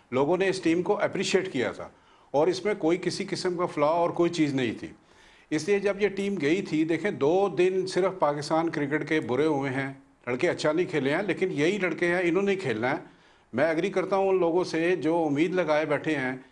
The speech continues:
कि पाकिस्तान की टीम बेहतर परफॉर्म करेगी, यही हमारे हीरो हैं और इन्होंने ही इंशाल्लाह ताला पाकिस्तान को आगे लेके जाना है। टीम की सिलेक्शन पे जो भी एतराज़ात किए गए हैं, वो बिल्कुल बोगस हैं, गलत हैं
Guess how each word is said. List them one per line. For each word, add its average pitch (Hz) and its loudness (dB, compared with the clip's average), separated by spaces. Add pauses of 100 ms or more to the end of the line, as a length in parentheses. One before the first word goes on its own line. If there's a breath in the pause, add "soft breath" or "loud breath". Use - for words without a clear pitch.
(220 loud breath)
कि 151 0
पाकिस्तान 156 0
की 180 -4
टीम 180 0
बेहतर 151 2
परफॉर्म 170 0
करेगी, 170 0
यही 165 0
हमारे 151 2
हीरो 127 0
हैं 165 0
और 165 0
इन्होंने 185 2
ही 196 2
इंशाल्लाह 160 0
ताला 147 2 (360 loud breath)
पाकिस्तान 147 2
को 170 0
आगे 147 2
लेके 131 0
जाना 98 -4
है। 92 -10 (340 loud breath)
टीम 190 2
की 196 -2
सिलेक्शन 180 0
पे 190 -2 (220)
जो 180 2
भी 202 2
एतराज़ात 165 2
किए 160 2
गए 170 2
हैं, 170 2
वो 165 2
बिल्कुल 185 0
बोगस 139 0
हैं, 170 0
गलत 156 0
हैं 170 -2